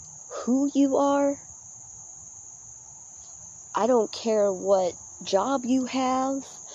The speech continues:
if you don't have a job, if you are out there working hard,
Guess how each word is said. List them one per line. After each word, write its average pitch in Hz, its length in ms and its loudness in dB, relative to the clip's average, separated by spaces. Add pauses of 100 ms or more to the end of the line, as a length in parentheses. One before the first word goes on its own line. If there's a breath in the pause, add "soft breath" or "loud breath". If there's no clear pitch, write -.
(160 loud breath)
if - 160 -2
you 165 200 -6
don't 240 260 4
have 269 200 2
a 269 80 2
job, 254 520 0 (640 loud breath)
if - 260 2
you 208 360 0
are 190 140 6
out 202 320 2
there 202 580 6 (340 loud breath)
working 214 600 2
hard, 254 640 4